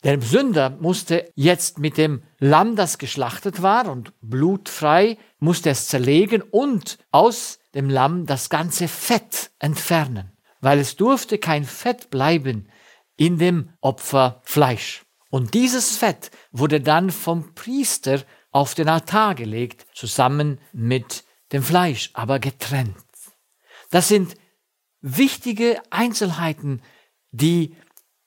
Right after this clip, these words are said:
wir erkennen werden, wie Gott gelehrt hat durch den alten Bund, wie der neue in Realität funktioniert. Das sagt uns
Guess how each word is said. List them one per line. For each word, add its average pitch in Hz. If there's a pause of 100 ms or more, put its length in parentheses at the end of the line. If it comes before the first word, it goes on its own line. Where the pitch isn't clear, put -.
(100)
wir 147
erkennen 214
werden, 120 (340)
wie 160
Gott 190
gelehrt 190
hat - (340)
durch 190
den 202
alten 214
Bund, 196 (1000)
wie 151 (240)
der 214
neue 127 (340)
in 147
Realität 120 (160)
funktioniert. 110 (600)
Das 190
sagt 247
uns 196